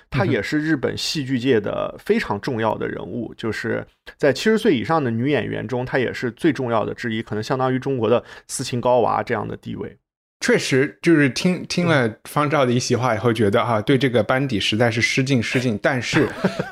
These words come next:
Speaker 2: 我必须要说，他们的，
Speaker 1: <laughs>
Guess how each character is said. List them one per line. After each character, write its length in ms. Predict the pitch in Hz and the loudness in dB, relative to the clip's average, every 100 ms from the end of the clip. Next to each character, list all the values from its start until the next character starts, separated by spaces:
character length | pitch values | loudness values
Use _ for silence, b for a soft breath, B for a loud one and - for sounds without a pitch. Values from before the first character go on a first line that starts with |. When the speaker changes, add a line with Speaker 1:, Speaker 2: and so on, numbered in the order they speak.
| 208 | 4
Speaker 2:
我 160 | - 127 | 4 4
必 240 | - 185 | 4 2
须 220 | - 170 | 2 2
要 200 | 170 147 127 | 4 2 0
说， 280 | - 151 | 0 2
他 220 | 151 160 170 | 2 0 2
们 180 | 160 | 2
的， 320 | 135 120 110 95 | 4 4 4 2
Speaker 1:
<laughs> 40 | - | -4